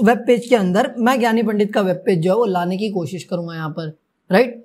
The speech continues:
और आप लोग यहाँ पर देख सकते हो the iframe element represents a nested browsing content,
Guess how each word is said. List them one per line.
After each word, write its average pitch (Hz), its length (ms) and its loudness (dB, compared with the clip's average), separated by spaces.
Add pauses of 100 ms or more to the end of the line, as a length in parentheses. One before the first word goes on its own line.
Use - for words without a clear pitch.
(240)
और 202 160 4
आप 226 140 2
लोग 240 140 2
यहाँ 220 140 0
पर 233 100 2
देख 208 180 0
सकते 202 280 -6
हो 175 120 0
the 208 160 2 (140)
iframe 214 640 2 (300)
element 208 400 0
represents 196 540 -2
a - 160 -4
nested 208 580 -2
browsing 180 460 -2
content, 139 420 -10